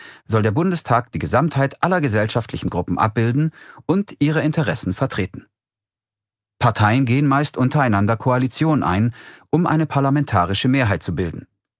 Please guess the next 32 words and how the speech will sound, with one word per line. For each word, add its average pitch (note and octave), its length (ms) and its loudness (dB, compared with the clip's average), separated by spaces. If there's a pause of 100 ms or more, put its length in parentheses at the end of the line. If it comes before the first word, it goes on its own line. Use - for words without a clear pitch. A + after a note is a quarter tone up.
(440)
Diese A2+ 500 2
kann G2 180 2
dann B2 200 4
die C3+ 80 0
Bundeskanzlerin G2 760 0
stellen, C#3+ 400 0 (360)
die G#2 100 0
schließlich F#3 380 -2
den E2+ 160 0
Bundespräsidenten C3+ 840 0
bittet, B2+ 440 -2 (280)
die A2 80 0
von F#2 180 -2
ihr E3 200 0
gewünschten A2+ 500 -2
Bundesministerinnen G2+ 880 0
zu - 140 -6
ernennen. F2 340 -4 (920)
Wie E3+ 200 0
in F#3 60 2
jeder D3+ 240 2
Demokratie G2 680 0 (380)
ist D3+ 180 0
auch - 100 2
in D#3+ 120 2
Deutschland F2+ 440 -2
die - 80 0
Staatsgewalt F2+ 680 -2
in B2 120 2
drei F2+ 220 0
Prinzipien G2 540 -2
unterteilt. G2 640 -2